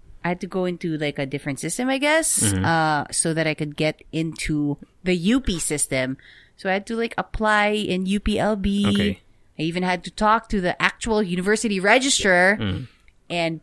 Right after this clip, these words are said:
Speaker 1: practically beg them <laughs>
Speaker 2: <laughs>
Speaker 1: a slot for me,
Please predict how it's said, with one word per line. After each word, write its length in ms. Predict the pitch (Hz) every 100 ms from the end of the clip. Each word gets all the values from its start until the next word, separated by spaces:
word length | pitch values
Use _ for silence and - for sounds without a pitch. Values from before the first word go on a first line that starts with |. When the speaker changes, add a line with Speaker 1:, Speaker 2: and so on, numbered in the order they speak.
| _ -
Speaker 1:
practically 840 | 311 330 - 330 - 247 220 196
beg 580 | 160 151 180 208 247 214
them 240 | 165 156 226
<laughs> 100 | 269
Speaker 2:
<laughs> 1000 | 381 349 349 415 427 415 466 427 440 -
Speaker 1:
a 120 | 220
slot 480 | 277 240 247 294 254 - -
for 160 | 220
me, 520 | 208 247 240 190 196